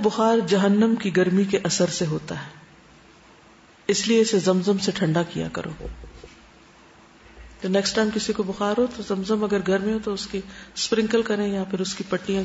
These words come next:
گیلی کر کے، اور زیادہ ہو تو نہا بھی لیں۔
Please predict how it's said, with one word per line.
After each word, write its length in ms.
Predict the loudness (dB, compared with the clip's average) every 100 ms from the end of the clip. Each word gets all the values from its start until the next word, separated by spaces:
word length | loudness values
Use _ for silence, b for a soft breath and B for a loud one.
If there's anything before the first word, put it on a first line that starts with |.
| -2
گیلی 200 | -2 -2
کر 180 | -4 -8
کے، 120 | -10 -12 -14 -20 -20 -20 -20 -20 -20 -20 -10
اور 100 | -4
زیادہ 260 | 0 2 4
ہو 80 | 2
تو 100 | 2
نہا 260 | 0 0
بھی 140 | -2 -2
لیں۔ 140 | -4